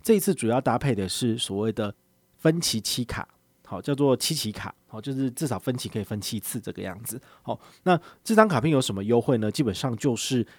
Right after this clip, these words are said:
在小七刷卡有十趴回馈，那每一个人每一个活动都可以拿到三百元的加码，就是你在小七做支付三千块可以拿到三百。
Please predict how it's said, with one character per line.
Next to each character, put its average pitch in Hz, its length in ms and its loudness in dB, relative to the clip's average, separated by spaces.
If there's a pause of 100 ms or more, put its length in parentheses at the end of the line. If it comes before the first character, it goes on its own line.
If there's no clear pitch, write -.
在 127 480 2 (140)
小 87 300 -4
七 127 340 -2
刷 127 340 0
卡 98 220 -10
有 95 140 -14
十 - 280 -8
趴 107 260 -10
回 101 240 -16
馈， - 200 -12 (320)
那 160 140 -2 (220)
每 131 160 2
一 180 100 -6
个 185 160 8
人 110 140 6
每 104 220 -2
一 113 40 -4
个 123 100 -2
活 113 180 -2
动 139 140 2
都 123 80 0
可 117 140 -8
以 95 40 -6
拿 90 180 -10
到 113 120 -4
三 120 220 -6
百 104 140 -6
元 90 120 -8
的 92 120 -10
加 95 220 -6
码， 92 160 -14
就 - 120 -12
是 127 200 -6 (360)
你 117 80 -8
在 170 140 2
小 101 160 -2
七 - 160 -6
做 127 200 -2
支 117 220 -4
付 110 220 -4
三 120 240 -2
千 117 200 -6
块 113 280 -4 (260)
可 - 120 -6
以 107 40 -4
拿 87 120 -8
到 104 100 -6
三 87 280 -8
百。 - 180 -12